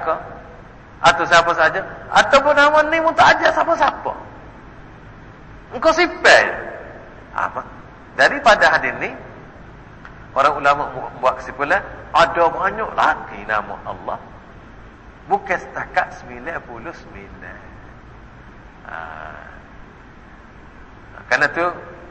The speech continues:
kita peluah sikit kita ngaji. Ngaji ni, nama Allah tidak sembilan puluh sembilan sahaja. Sebanyak-banyaknya. Banyak lagi. Mungkin ada yang kita tak tahu. Ha.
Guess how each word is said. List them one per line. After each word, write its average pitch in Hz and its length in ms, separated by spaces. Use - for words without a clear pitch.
kita 131 400
peluah 135 400
sikit 139 160
kita - 240
ngaji. 104 360
Ngaji 120 320
ni, 139 120
nama 117 320
Allah 123 320
tidak 113 320
sembilan 107 400
puluh 107 160
sembilan 98 380
sahaja. - 360
Sebanyak-banyaknya. 170 960
Banyak 143 320
lagi. 120 240
Mungkin - 240
ada 135 160
yang 117 240
kita 117 160
tak 107 160
tahu. - 280
Ha. - 60